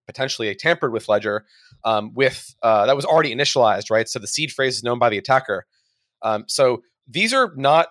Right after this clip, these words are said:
new techniques, right? You're still talking phishing. It's just, uh, using the pretext that is relevant to crypto. Uh, but I think we're gonna see, uh, more and more attacks that are novel. So I think the smart car-, contract ones are, uh, the most interesting. Uh, most recently,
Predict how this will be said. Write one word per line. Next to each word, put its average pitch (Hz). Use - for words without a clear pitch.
new 139
techniques, 135
right? 135
You're 113
still 147
talking 127
phishing. 143
It's -
just, -
uh, 95
using 131
the 127
pretext -
that 107
is 104
relevant 104
to -
crypto. 139
Uh, 104
but 107
I 160
think 202
we're 127
gonna 151
see, 143
uh, 117
more 127
and 123
more 113
attacks 196
that 151
are 151
novel. 147
So 127
I 123
think 156
the 143
smart 151
car-, 135
contract 131
ones 123
are, 107
uh, 104
the 101
most 127
interesting. 151
Uh, 123
most 175
recently, 143